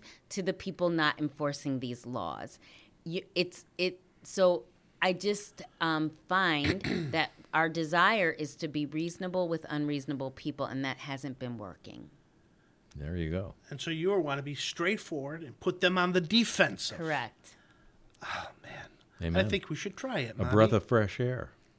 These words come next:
Speaker 3: I
Speaker 1: It's
Speaker 3: think
Speaker 1: for,
Speaker 3: we should
Speaker 1: it's a,
Speaker 3: try it.
Speaker 1: hey, what did Donald Trump say to the black community?
Speaker 3: What you
Speaker 1: "What
Speaker 3: got
Speaker 1: do
Speaker 3: to
Speaker 1: you
Speaker 3: lose?"
Speaker 1: gotta lose? What do you gotta lose? It's pretty bad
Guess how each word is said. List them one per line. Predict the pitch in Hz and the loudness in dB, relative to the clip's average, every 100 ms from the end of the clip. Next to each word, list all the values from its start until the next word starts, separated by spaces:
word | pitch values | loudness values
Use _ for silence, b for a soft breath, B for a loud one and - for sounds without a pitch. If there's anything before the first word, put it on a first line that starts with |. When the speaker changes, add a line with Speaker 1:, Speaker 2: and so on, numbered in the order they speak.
| - | -6
Speaker 3:
I | 233 | -4
Speaker 1:
It's | 226 | 0
Speaker 3:
think | 220 | 2
Speaker 1:
for, | 233 | 2
Speaker 3:
we | |
should | - 220 | 2 0
Speaker 1:
it's | - | 2
a, | |
Speaker 3:
try | 233 139 | 0 0
it. | 120 - | -4 6
Speaker 1:
hey, | 254 254 | 8 8
what | 214 214 | 6 6
did | 202 | 6
Donald | 185 175 175 | 4 4 0
Trump | 214 190 | 4 4
say | 151 185 175 | 4 4 6
to | 165 | 4
the | 160 | 4
black | 165 147 - | 8 8 8
community? | 156 143 131 117 - | 4 4 2 -2 -2
Speaker 3:
What | - 175 | 0 2
you | 185 | 12
Speaker 1:
"What | 254 294 | 12 12
Speaker 3:
got | |
Speaker 1:
do | |
Speaker 3:
to | 302 | 12
Speaker 1:
you | |
Speaker 3:
lose?" | 302 | 12
Speaker 1:
gotta | 294 294 294 294 294 302 302 302 302 294 285 285 277 269 254 240 | 12 12 12 12 12 12 12 12 12 12 12 12 12 12 12 12
lose? | 214 | 10
What | 269 277 | 12 12
do | |
you | 285 269 | 12 12
gotta | 285 277 269 269 | 12 12 12 12
lose? | 285 285 247 | 12 12 12
It's | 233 - | 12 8
pretty | - 240 302 | 10 12 12
bad | 285 349 349 | 12 12 12